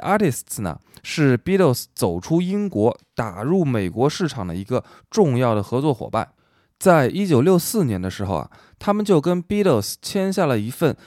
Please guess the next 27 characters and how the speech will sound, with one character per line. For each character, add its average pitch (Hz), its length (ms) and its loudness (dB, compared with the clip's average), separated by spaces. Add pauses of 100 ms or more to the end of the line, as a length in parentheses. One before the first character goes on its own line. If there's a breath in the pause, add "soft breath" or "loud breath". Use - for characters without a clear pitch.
合 - 340 0
作 180 380 2
以 104 180 -6 (140)
Beatles 202 500 2
乐 156 140 4
队 156 140 4
为 151 120 4
主 95 300 -4
题 - 160 -4
的 156 80 4
电 196 380 0
影 107 240 -6
的 95 100 -4
合 101 220 -2
约。 90 200 -4 (380)
其 - 180 4
中 214 200 6
呢， 226 140 0 (280 soft breath)
第 196 260 4
一 196 60 -2
部 208 320 2
黑 220 420 2
白 117 360 0
喜 98 360 -4
剧 147 220 2
电 139 220 6
影 - 160 -6